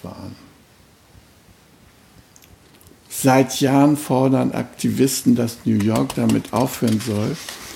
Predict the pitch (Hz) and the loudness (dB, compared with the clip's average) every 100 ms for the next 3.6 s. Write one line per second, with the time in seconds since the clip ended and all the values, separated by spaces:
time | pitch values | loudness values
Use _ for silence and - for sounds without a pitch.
0 | - - 123 - - 123 120 127 127 - | -20 0 2 2 2 4 6 6 4 2
1 | 110 - - 117 113 110 - 143 143 - | -2 -2 0 2 2 0 2 2 2 -4
2 | - 123 123 113 123 135 135 - - 104 | -2 0 2 2 4 4 4 0 -4 -2
3 | 98 139 - - - 120 | 0 -2 -4 -8 -4 -4